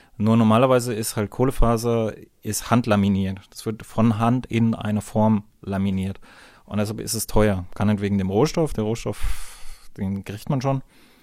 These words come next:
sondern wegen dem Arbeitsaufwand. Und B M W hat eine ganz neue Methode, nämlich die nehmen ganz viele Kohlefasermatten, dann werden die von großen Pressen vorher in Form gestampft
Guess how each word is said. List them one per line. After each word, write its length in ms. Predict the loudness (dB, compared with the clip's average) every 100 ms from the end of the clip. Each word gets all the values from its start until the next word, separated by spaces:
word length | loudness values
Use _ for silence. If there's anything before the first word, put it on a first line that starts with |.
| _ -20 _ -16
sondern 920 | -2 4 6 6 6 6 4 0 -2
wegen 640 | -2 0 0 -2 -6 -8
dem 180 | -2 0
Arbeitsaufwand. 680 | 2 0 0 -2 0 0 0 -10 _ _ _ _ _ _ _ _ -20 -6
Und 180 | 0 4
B 80 |
M 100 | 4 4
W 100 | 2
hat 80 |
eine 100 | 0
ganz 220 | -2 -2 0
neue 200 | 2 2
Methode, 440 | 0 0 -2 -2 -8 -20 -20 -20 _ _
nämlich 360 | 0 2 0 -2
die 540 | -2 0 2 0 -2 -4 -16 -10
nehmen 1000 | -2 2 4 4 4 4 2 -2 -4 -10 -16 _ -6
ganz 200 | -4 -2
viele 240 | -2 -4
Kohlefasermatten, 1000 | 0 2 2 2 0 0 -2 0 0 0 -2 -20 _ _ -2
dann 180 | 2
werden 200 | 4 4
die 120 | 2 -2
von 600 | -6 -4 0 0 -2 -4
großen 420 | -2 -2 -2 -6
Pressen 380 | -4 -2 -2 -4
vorher 400 | 0 2 2 0
in 160 | -4
Form 440 | -4 -2 0 0 -4 -14 -20 -12
gestampft 800 | -6 -4 -4 0 0 0 -4 -8